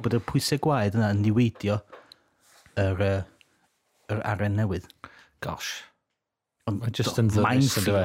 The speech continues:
Speaker 1: yndi, o ran
Speaker 2: Yndi, yndyw e?
Speaker 1: A mi
Speaker 2: Yndi.
Speaker 1: eisiau geiriau Saesneg, oedd o yn ddyrus. <laughs>
Speaker 2: Ddyrus, oedd.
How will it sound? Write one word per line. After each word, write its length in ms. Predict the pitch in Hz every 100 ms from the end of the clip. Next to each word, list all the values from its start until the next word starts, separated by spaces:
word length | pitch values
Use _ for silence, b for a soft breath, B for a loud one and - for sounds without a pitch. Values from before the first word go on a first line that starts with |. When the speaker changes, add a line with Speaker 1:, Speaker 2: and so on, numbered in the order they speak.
| 85
Speaker 1:
yndi, 160 | 98 110
o 100 | 113
ran 280 | 107 107 101 104
Speaker 2:
Yndi, 320 | 139 175 175 160
yndyw 200 | 131 165
e? 60 | 139 104 - _ _
Speaker 1:
A 140 | 98
mi 80 | 101
Speaker 2:
Yndi. 220 | 123 123 107
Speaker 1:
eisiau 300 | 208 185 -
geiriau 240 | 160 120
Saesneg, 320 | 117 - 101
oedd 140 | 104 110
o 60 | 117
yn 240 | - 113 113 - _ B B B B B B _ _ _ _ -
ddyrus. 400 | 120 120 101 - -
<laughs> 120 | 123
Speaker 2:
Ddyrus, 380 | 147 143 127 -
oedd. 460 | 139 101 170 -